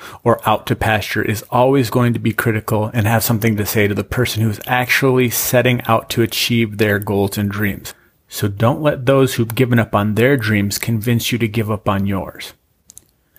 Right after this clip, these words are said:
So your action for today is to look and see if you've been avoiding something because of your current view of failure and failing. Now that you have a new view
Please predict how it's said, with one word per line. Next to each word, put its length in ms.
So 180
your 300
action 400
for 160
today 540
is 220
to 120
look 320
and 160
see 240
if 160
you've 160
been 120
avoiding 560
something 460
because 360
of 100
your 140
current 540
view 280
of 120
failure 480
and 160
failing. 520
Now 180
that 140
you 100
have 160
a 60
new 300
view 500